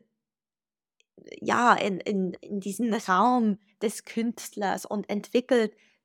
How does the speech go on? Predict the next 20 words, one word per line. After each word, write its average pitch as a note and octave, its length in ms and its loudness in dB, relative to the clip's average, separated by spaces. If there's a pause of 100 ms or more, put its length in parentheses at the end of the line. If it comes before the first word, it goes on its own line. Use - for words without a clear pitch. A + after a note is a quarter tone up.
(160)
die G#3+ 100 -6
Künstlerin A3 600 0
sich F#3 320 -6
weiter. F3+ 580 -2 (560)
Und G#3+ 380 0
so C4+ 300 2
auch G#3+ 320 4 (540)
im G#3 160 -2
Yoga G3+ 480 0
als G3 300 -2
Yogalehrerin. G#3 960 0 (1000)
Wie D4 360 10
kannst C#4 640 0
du C4 360 2 (460)
deine A#3 320 2
Art G#3+ 260 2
zu - 140 0
unterrichten A3+ 1200 -2 (380)
laufend C#4 880 4 (160)
verbessern, C4+ 960 0